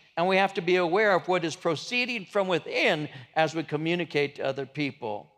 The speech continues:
We're to guard our speech. Now again, guarding your speech is a basic and general discipline of a Christian believer. And that's because Christians of all people understand the power of the spoken word. It's through the power of the spoken word, through preaching and teaching,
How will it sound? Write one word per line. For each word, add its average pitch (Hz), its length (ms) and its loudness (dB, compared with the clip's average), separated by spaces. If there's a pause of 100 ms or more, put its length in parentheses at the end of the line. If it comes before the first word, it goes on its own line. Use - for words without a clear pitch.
(460)
We're 156 120 2
to 170 80 2
guard 190 360 4
our 156 140 4
speech. - 580 -10 (520)
Now 160 160 4
again, 175 400 2
guarding 220 420 2
your 180 160 2
speech 196 400 -2
is 151 140 -2
a 151 60 0
basic 175 460 0
and 139 160 -4
general 180 380 0
discipline 160 560 -2
of 151 80 -2
a 156 60 -2
Christian 170 420 -2
believer. 180 480 -2 (600)
And 170 120 4
that's 233 180 2
because 196 440 0
Christians 190 480 0
of 156 100 0
all 226 180 4
people 196 380 -2
understand 190 520 0
the 190 60 2
power 185 540 2 (220)
of 156 120 -6
the 170 100 2
spoken 180 640 0
word. 165 480 2 (680)
It's 180 200 0
through 233 200 0
the 208 100 4
power 226 360 4
of 202 80 2
the 202 100 4
spoken 202 420 0
word, 202 220 2
through 175 100 0
preaching 220 540 -2
and 165 120 -4
teaching, 180 520 -4